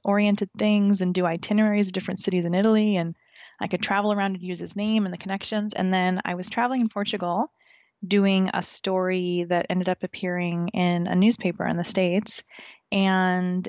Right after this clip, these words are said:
it was the week of the Boston Marathon, uh, bombings a few years ago. And I used to live in Boston,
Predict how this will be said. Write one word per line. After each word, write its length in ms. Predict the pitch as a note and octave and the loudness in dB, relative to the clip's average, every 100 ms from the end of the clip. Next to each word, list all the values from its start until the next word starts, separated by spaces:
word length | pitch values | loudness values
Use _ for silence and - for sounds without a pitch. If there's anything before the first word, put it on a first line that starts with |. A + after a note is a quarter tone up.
| - | -4
it 160 | F#3 | -4
was 520 | - F#3+ F#3 F3+ F3+ - | -2 -2 -2 -4 -10 -16
the 340 | F3 F#3+ F3+ F3+ | -4 0 2 0
week 480 | F#3 G3 G#3 - - | -2 -4 -4 -6 -4
of 180 | F#3 F3 | -2 -2
the 80 | F3+ | -2
Boston 340 | F3+ - G3+ | -2 -2 -2
Marathon, 720 | C#4+ F4 - - - F#3+ G3 G3+ - | -2 -4 -8 -8 -6 -4 -4 -6 -4
uh, 300 | F#3 F3+ F3+ | -2 0 0
bombings 560 | F3 G#3 G#3 - F#3+ F#3+ | 0 2 2 0 -4 -4
a 60 | |
few 160 | - F#3 | -6 -4
years 220 | F#3 F#3 | -4 -2
ago. 240 | G3 G3 - | -2 -2 0
And 120 | F#3 | 0
I 80 | F#3 | 0
used 200 | F#3+ - | -2 -2
to 60 | |
live 140 | G3+ G#3 | -2 2
in 80 | A3 | 4
Boston, 600 | G3+ F#3+ - F#3+ F#3 | 2 -2 -2 0 0